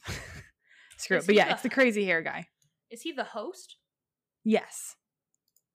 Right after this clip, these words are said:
Speaker 2: Cool. Nah, I need to
Speaker 1: I
Speaker 2: look
Speaker 1: used to
Speaker 2: into
Speaker 1: watch
Speaker 2: it.
Speaker 1: a lot in high school when we still had real T V.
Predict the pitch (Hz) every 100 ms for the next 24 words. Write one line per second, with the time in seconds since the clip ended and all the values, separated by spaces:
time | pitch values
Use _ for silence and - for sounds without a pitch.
0 | _ _ _ _ _ _ _ _ _ _
1 | _ - 160 170 170 _ _ _ _ _
2 | _ _ _ _ _ 254 254 254 262 214
3 | 233 320 269 240 - 262 233 208 208 208
4 | 208 196 190 185 202 185 180 175 180 170
5 | - 180 165 160 151